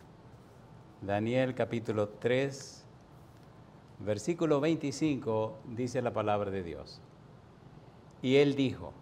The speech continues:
"He aquí, yo veo cuatro varones sueltos que se pasean en medio del fuego sin sufrir ningún daño.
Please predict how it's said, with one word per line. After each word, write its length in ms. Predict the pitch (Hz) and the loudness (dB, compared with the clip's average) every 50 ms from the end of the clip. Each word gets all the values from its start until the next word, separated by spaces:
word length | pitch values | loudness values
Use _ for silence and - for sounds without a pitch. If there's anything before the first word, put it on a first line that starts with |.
| - - - - - - - - - - - - - - - - - - - - - - - - - - | -20 -20 -20 -20 -20 -20 -20 -20 -20 -20 -20 -20 -20 -20 -20 -20 -20 -20 -20 -20 -20 -20 -20 -10 -2 2
"He 180 | 147 175 202 | 4 6 8
aquí, 640 | 202 190 - - - 143 135 135 135 139 139 139 - - 127 120 | 8 6 4 2 -2 -2 0 2 2 0 0 -4 -6 -6 -4 -4
yo 340 | 117 113 131 139 143 139 131 | 0 2 4 4 4 4 2
veo 540 | 123 139 139 135 135 135 135 135 - - - - | 2 2 2 2 4 4 4 2 0 -2 -8 -6
cuatro 600 | - 127 139 160 175 175 - - 165 165 156 151 127 | 0 2 4 4 4 2 0 2 4 6 6 6 6
varones 680 | 123 120 117 127 139 139 131 127 127 127 123 - - - - | 4 4 6 4 4 4 2 2 0 0 -2 -6 -10 -14 -16
sueltos 1000 | - - - 151 151 139 120 104 - - 98 95 98 110 120 - - - - - - - - - - - - - - - - - - - - - | -8 0 4 6 6 6 4 2 -4 -4 -2 -2 -2 -2 -4 -6 -12 -16 -18 -20 -20 -20 -20 -20 -20 -20 -20 -20 -20 -20 -20 -20 -20 -20 -14 -4
que 120 | - 143 127 | -2 0 2
se 140 | - 147 - | 2 4 6
pasean 500 | 151 147 147 147 - 196 202 190 185 170 | 6 6 6 6 6 6 6 6 6 4
en 180 | 151 143 147 | 2 2 2
medio 320 | 151 170 185 180 160 170 151 | 2 4 4 4 4 4 4
del 200 | 127 123 117 110 | 4 2 0 0
fuego 760 | 110 - - 156 160 156 147 123 113 117 117 113 113 - - - | -4 -4 2 6 8 8 8 6 4 2 2 2 0 -2 -6 -10
sin 400 | - - - - 180 185 180 180 | -12 -8 -4 0 2 2 2 2
sufrir 580 | 175 - 165 151 139 - - 135 131 131 131 127 | 0 0 0 -2 -2 -2 -2 0 2 4 4 4
ningún 460 | 127 127 120 113 110 113 120 123 120 | 2 2 0 0 0 0 0 2 2
daño. 400 | 131 131 135 135 123 101 82 | 2 2 2 2 0 0 -2